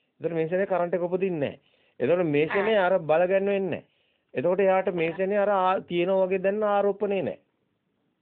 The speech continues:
එතකොට මෙතන නිවන් දකින්නවා කියන්නේ රාගදේශ මොහ ගින්න නිවෙනවා කියන්නේ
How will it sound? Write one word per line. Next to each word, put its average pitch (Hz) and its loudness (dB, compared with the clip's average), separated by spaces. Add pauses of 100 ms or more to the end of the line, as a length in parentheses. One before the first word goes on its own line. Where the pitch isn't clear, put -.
(640)
එතකොට 147 -2
මෙතන 147 -2
නිවන් 143 0
දකින්නවා 180 -2
කියන්නේ 113 -4 (400)
රාගදේශ 147 -2
මොහ 170 -2
ගින්න 123 -4
නිවෙනවා 165 -2
කියන්නේ 120 -6